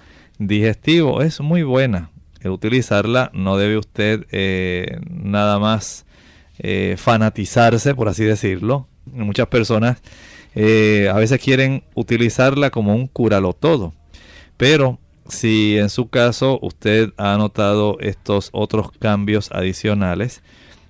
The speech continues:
sería muy útil la colonoscopía. Recuerde que a las personas mayores de cincuenta años se les recomienda por lo menos una colonoscopía.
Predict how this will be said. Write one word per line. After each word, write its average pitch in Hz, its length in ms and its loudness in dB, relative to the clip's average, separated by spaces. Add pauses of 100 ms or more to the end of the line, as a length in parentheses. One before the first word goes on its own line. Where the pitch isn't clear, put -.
sería 143 320 2
muy 160 180 2
útil 147 240 0
la 135 80 0
colonoscopía. 127 800 0
Recuerde 117 440 -2
que 143 360 0
a 113 120 0
las 107 100 -2
personas 110 400 -2
mayores 107 400 0
de 107 100 -2
cincuenta 101 800 -2
años 92 640 -4 (520)
se 92 100 -6
les 98 100 0
recomienda 110 580 0
por 113 280 0
lo 117 140 2
menos 104 600 -2
una 104 380 -2
colonoscopía. 98 1000 -2